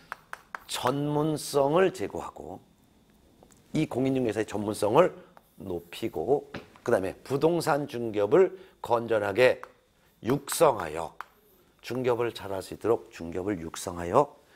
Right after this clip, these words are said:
국민 경제에 이바지함을 목적으로 한다.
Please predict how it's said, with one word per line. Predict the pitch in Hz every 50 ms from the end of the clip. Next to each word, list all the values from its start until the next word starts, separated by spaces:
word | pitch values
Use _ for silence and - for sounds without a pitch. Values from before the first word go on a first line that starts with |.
| - - - - - - _ - - -
국민 | 143 165 175 180 180 175 180 185 190 190 180 175 190
경제에 | - 117 113 107 107 101 104 110 113
이바지함을 | 110 87 85 92 87 87 87 82 - 82 82 85 101 120 127
목적으로 | 123 98 78 - - - 85 - - -
한다. | - 87 87 - - -